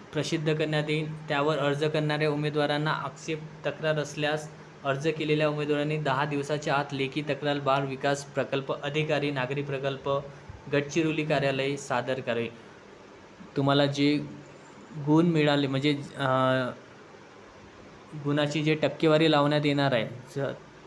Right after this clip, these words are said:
त्यावर जर तुम्हाला काही आक्षेप असेल तर तुम्ही दहा दिवसाच्या आत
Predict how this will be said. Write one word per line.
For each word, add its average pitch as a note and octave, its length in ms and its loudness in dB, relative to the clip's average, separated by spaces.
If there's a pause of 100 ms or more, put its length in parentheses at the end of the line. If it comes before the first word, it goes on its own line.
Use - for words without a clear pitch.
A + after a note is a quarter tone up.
(140)
त्यावर D3+ 300 6
जर D#3 140 4
तुम्हाला D3+ 360 2
काही D3 200 4
आक्षेप E3 480 -2
असेल C#3+ 340 0
तर C#3+ 60 2
तुम्ही C#3 380 0
दहा C#3 380 0
दिवसाच्या C#3 600 0
आत C3 320 2